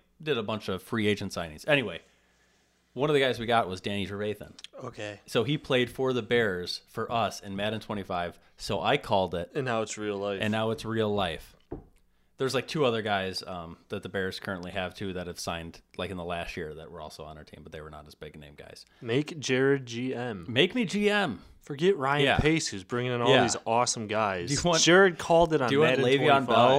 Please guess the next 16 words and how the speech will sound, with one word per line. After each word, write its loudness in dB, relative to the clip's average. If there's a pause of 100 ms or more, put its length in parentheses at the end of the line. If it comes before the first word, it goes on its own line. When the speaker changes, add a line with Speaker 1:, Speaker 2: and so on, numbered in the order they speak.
Speaker 2:
twenty-five. -6
Speaker 1:
as -2
your 0
running 0
back 0
with -4 (100)
Rob 2
Gronkowski 0
as 0
your 0
tight 0
end 0 (100)
and -2
Speaker 2:
<laughs> 2
Speaker 1:
Antonio 4
Brown 0